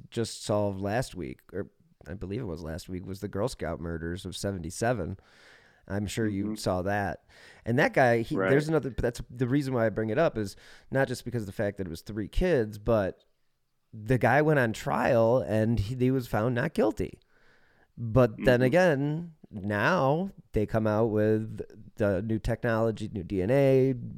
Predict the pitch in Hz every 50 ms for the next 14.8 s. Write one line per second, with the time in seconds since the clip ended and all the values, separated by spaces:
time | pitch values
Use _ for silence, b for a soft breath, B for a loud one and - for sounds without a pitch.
0 | - - - - - 123 110 120 117 110 113 107 104 104 107 104 - - B B
1 | B B B B B B B 101 101 104 107 98 - - _ _ _ _ _ _
2 | _ _ _ _ - 87 87 85 - - 98 98 101 135 156 - - - - -
3 | - b b b b b b b b b b b - 117 113 117 117 - - -
4 | - - 87 131 92 90 107 113 107 104 95 - - - - - - - - -
5 | - - - - - - - - - - - 139 139 127 117 110 110 117 123 147
6 | 180 - - 170 139 123 110 110 107 110 135 139 127 123 127 127 120 120 110 107
7 | 104 90 - - 143 139 127 123 107 101 101 95 - 107 104 98 95 - - 117
8 | 110 110 101 95 - - 135 135 147 143 131 120 117 113 117 113 - - b b
9 | b b b b b b b b 110 110 110 120 117 117 117 117 113 113 107 104
10 | 101 117 120 113 101 113 104 92 - - 117 90 90 113 90 98 85 76 - -
11 | 113 123 131 139 - - - 76 64 - - - b b b b b b b b
12 | b 117 113 104 - 127 120 113 107 104 87 - - _ _ _ _ _ _ -
13 | - - 120 101 - - 147 151 151 147 - 139 123 110 107 101 - - - 147
14 | - - - 233 240 254 151 98 73 57 58 67 - - -